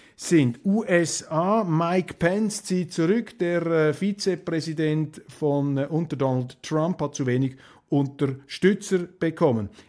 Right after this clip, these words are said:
Israel intensiviert die Kämpfe, immer noch mehr Bomben gegen die Hamas,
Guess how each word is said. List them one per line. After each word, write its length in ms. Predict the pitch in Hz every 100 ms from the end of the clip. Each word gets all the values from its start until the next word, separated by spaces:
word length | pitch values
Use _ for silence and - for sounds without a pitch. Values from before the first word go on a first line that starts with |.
| _
Israel 640 | 220 226 214 180 131 113 - - -
intensiviert 1040 | - 202 202 175 170 165 160 180 185 185 -
die 200 | 160 135
Kämpfe, 500 | 170 175 214 214 202
immer 320 | 190 190 185
noch 260 | 160 185 175
mehr 280 | 175 175 156
Bomben 580 | 127 160 190 180 180
gegen 300 | 156 160 156
die 160 | 143 143
Hamas, 540 | 151 190 196 196 -